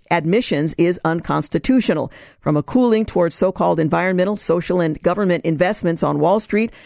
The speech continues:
and from a backlash against corporate wokeness that seen in, uh, industry giants such as Bud Light, Target, and Disney take some serious lumps.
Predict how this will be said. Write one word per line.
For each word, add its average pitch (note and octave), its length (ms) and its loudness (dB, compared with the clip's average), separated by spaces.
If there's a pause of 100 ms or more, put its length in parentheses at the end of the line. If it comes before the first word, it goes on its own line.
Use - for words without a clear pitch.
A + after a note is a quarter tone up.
(160)
and G3 200 0
from G3 160 -2
a F#3 100 2
backlash F3 640 0
against E3+ 380 -2
corporate - 380 0
wokeness E3 500 0 (320)
that - 160 2
seen A#3+ 480 2 (160)
in, A3+ 360 0
uh, F3+ 200 0
industry A#3+ 460 0
giants D#3 400 0
such E3+ 240 -2
as E3+ 100 0
Bud F3 260 0
Light, F#3 320 0
Target, F3 360 0
and D#3+ 160 0
Disney G3 380 2
take F3 280 0
some E3 240 -2
serious B3+ 460 0
lumps. G3 420 -2